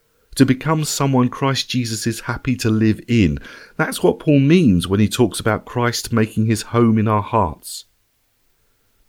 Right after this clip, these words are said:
Imagine what this means, that God can so transform sinful people like me and you,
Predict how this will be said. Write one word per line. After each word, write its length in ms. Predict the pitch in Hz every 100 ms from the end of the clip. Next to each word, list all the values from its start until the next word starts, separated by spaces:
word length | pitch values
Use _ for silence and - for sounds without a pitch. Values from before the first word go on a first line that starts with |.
| _ _ - -
Imagine 600 | 202 208 254 254 220 -
what 220 | - 147
this 180 | 147 139
means, 480 | 127 117 73 64 - - - - -
that 220 | 156 110
God 360 | 147 214 -
can 180 | - 185
so 320 | 175 175 190
transform 720 | 180 - 165 147 - 135 127
sinful 480 | 123 - 165 165 165
people 360 | - 156 - 82
like 240 | 90 98
me 280 | 107 117 113
and 100 | 104
you, 340 | 117 90 67